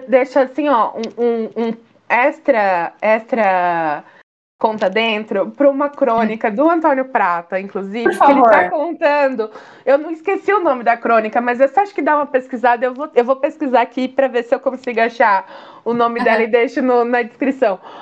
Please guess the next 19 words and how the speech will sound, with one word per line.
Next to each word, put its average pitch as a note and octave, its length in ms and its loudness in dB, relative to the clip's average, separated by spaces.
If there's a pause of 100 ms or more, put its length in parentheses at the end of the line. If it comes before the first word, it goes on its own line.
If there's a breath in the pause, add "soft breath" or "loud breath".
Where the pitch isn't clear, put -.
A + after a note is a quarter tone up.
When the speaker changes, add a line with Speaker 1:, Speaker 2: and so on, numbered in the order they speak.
(100)
Speaker 1:
Mas A#3+ 300 -2
ela C4 200 2
é A#3+ 280 0
Speaker 2:
Aham. G#3+ 140 2
Speaker 1:
uma A#3 180 2
crônica A#3 640 0
que D4+ 180 0
o E4 80 4
Antônio C4 360 0
Prata G#3 420 -2
conta A#3+ 420 -2
sobre E4+ 480 0
o F4 60 0
Mário A3+ 320 -2
Prata, E3 680 -2 (600 loud breath)
que - 100 2
ele A#3+ 200 4
Speaker 2:
Ah! C4+ 60 6
Speaker 1:
tava D4 340 6